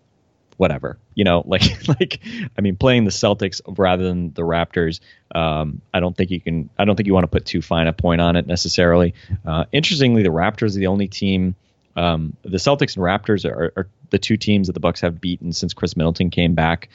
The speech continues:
um, of those sort of top four seeds. Um, they beat the Cavs, obviously, early in the season without Chris.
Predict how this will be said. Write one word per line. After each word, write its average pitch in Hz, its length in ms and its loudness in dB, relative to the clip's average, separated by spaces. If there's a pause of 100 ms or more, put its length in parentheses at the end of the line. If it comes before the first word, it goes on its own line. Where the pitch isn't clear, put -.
(260)
um, 82 400 2
of 85 200 0
those 82 240 2
sort 82 160 0
of 80 60 -6
top 82 260 -2
four 80 380 -2
seeds. 104 520 0 (300)
Um, 82 480 2
they 87 120 4
beat 87 280 0
the - 80 -10
Cavs, 87 360 0
obviously, 82 280 -4
early 87 220 0
in 85 60 0
the 80 60 -2
season 82 440 -2
without 80 320 -2
Chris. 82 380 2